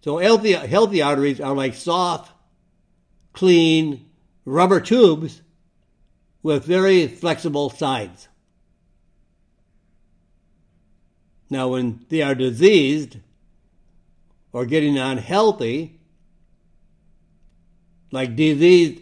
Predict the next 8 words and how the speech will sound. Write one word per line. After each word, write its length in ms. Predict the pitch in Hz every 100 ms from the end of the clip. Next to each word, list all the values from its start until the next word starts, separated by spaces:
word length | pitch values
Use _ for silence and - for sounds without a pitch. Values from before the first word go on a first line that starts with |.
| -
arteries 440 | 175 196 175 135
are 140 | 120 113
stiff, 540 | - 214 208 147 - _ _ _ _ _ _
thick, 540 | - 202 196 - _ _ _ _ _ -
and 240 | 151 151
clogged 640 | - 185 208 156 143 156 110 _ _ _
with 240 | 147 139 -
plaque. 380 | 165 120 -